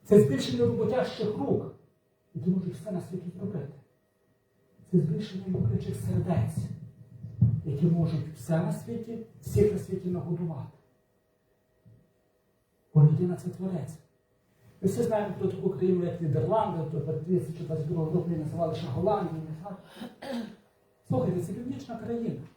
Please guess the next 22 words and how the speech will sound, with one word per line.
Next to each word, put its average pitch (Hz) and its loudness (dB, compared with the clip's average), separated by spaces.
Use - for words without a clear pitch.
вона 190 -4
бувається 208 2
Північним 190 -6
морем. 127 -6
У 196 2
них 220 8
середня 233 4
температура 214 2
в 196 -2
літі - -8
сімнадцять 202 -4
градусів. - -4
Сімнадцять - 2
градусів! - -6
Як 214 -6
рідко 320 -4
буває 254 -2
сонце, 196 0
оскільки 226 -8
покрита 202 -4
країна 185 0
туманами. 139 -2